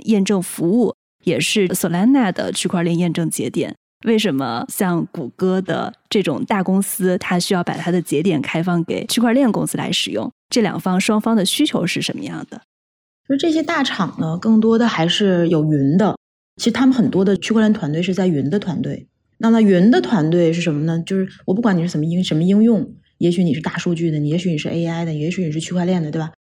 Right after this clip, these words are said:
Speaker 2: 但但凡你需要一些存储和计算资源，那都是我这边的一个业务范围内。所以你会看这些有云的厂商，其实不光是亚马逊、谷歌，包括 Azure、微软，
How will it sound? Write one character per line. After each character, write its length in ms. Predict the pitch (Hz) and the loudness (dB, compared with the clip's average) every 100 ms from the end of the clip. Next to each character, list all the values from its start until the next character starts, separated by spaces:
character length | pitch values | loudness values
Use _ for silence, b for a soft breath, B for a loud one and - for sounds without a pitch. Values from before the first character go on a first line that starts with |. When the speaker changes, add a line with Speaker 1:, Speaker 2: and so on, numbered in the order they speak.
| _ _ _ | _ _ _
Speaker 2:
但 120 | 247 | 0
但 300 | 247 392 359 | 2 4 4
凡 300 | 208 156 143 | 2 2 2
你 100 | 160 | 2
需 200 | 123 - | 0 0
要 160 | 175 165 | 0 0
一 40 | |
些 100 | 160 | 0
存 320 | 165 - 151 175 | -2 -2 -2 0
储 220 | - - | -2 -6
和 160 | - | -4
计 160 | 156 180 | -8 -4
算 180 | 185 170 | -2 -2
资 160 | - | 0
源， 360 | 202 156 - - _ _ - | 0 2 -2 -8 _ _ -2
那 100 | 214 | 0
都 140 | 196 | 2
是 140 | 202 208 | 2 2
我 200 | 156 117 | 2 2
这 100 | 147 | 0
边 180 | 156 | 0
的 140 | 151 143 | 0 0
一 80 | 131 | 0
个 360 | 147 113 175 - - | -2 -2 -4 -10 -2
业 120 | 190 | 2
务 80 | 156 | 2
范 160 | 170 | 2
围 80 | 147 | 0
内。 360 | 139 160 - - _ _ _ - | 0 0 -4 -10 _ _ _ -6
所 100 | 196 | 2
以 40 | 220 | 4
你 100 | 185 | 4
会 60 | |
看 220 | 190 220 | 2 2
这 100 | 196 | 2
些 120 | 196 196 | 4 4
有 180 | 165 | 4
云 360 | 143 151 139 156 | 2 2 2 2
的 80 | 220 | 2
厂 240 | - 165 | 0 -4
商， 180 | - 170 | -4 -4
其 120 | 170 | 0
实 40 | 180 | 0
不 100 | 196 | 0
光 280 | 214 220 | 2 4
是 200 | 220 202 180 | 2 0 -2
亚 80 | 156 | -2
马 140 | 165 | -2
逊、 260 | 160 185 170 | -2 -2 -2
谷 160 | 151 | -4
歌， 220 | 131 - - | -4 -4 -2
包 160 | 180 | -2
括 120 | 180 | -2
Azure、 420 | 185 170 185 156 - 165 | -2 -2 -2 -2 -4 -4
微 80 | 170 | -2
软， 300 | 175 156 | -2 -4